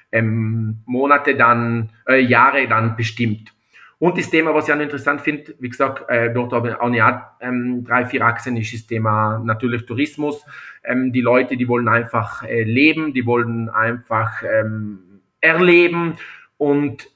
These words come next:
äh, ich glaub, dort spielt das Thema ein bisschen Inflation im Kopf mit, oder? Ähm, und das habe ich erlebt in Argentinien. In Argentinien, wenn du dort mit den Leuten sprichst, die sagen, das Geld, was sie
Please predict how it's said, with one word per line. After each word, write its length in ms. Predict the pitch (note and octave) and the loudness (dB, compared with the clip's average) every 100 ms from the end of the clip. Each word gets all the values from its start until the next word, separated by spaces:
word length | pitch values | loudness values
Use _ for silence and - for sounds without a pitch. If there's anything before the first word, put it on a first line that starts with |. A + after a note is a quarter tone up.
| - | -4
äh, 400 | C3 C3 B2+ C#3+ | 2 4 2 0
ich 80 | |
glaub, 280 | D3+ C#3 - | 2 2 2
dort 200 | D3 C3 | -2 -4
spielt 240 | - C#3 C3+ | -2 -2 0
das 140 | A#2 | 0
Thema 280 | C3 C3 B2+ | 2 2 0
ein 40 | |
bisschen 340 | C3+ A#2+ B2+ B2 | -2 -2 -2 -2
Inflation 840 | C3 A2+ A#2 A2 B2+ B2+ C3 B2 | -4 -4 -6 -4 -2 0 0 -2
im 160 | B2 A#2 | -4 -6
Kopf 340 | - A#2 - | -6 -8 -6
mit, 240 | B2+ B2 - | -4 -4 -2
oder? 360 | A#2 D3 D#3 - - - _ | -2 0 -2 -8 -18 -20 _
Ähm, 240 | - A#2+ B2 | -2 0 0
und 120 | A#2+ | 0
das 140 | C3 | -2
habe 80 | C3+ | 0
ich 80 | C3 | 0
erlebt 380 | A#2 C3+ - A#2+ | 2 2 0 -2
in 100 | A2 | 2
Argentinien. 720 | A2+ A#2 A2+ B2+ D3 D3 D3 | 2 0 -2 -4 0 0 0
In 140 | A#2+ | 0
Argentinien, 760 | A2+ A#2+ A2+ B2 C3 C3 C3 - | 0 0 0 0 2 0 -2 -4
wenn 120 | A#2 | -4
du 80 | A#2+ | -2
dort 180 | B2+ B2+ | -4 -4
mit 100 | A#2+ | -4
den 100 | A#2 | 2
Leuten 280 | A2+ B2 | 2 2
sprichst, 380 | C3 - B2+ - | -4 -4 -6 -6
die 40 | A#2+ | -8
sagen, 460 | A#2 A#2+ B2 A#2+ | -2 -2 0 -4
das 200 | A#2 A2+ | -6 -4
Geld, 240 | A#2+ B2 B2 | 0 0 0
was 100 | A#2 | -2
sie 420 | B2+ B2 B2 - | 2 2 2 -4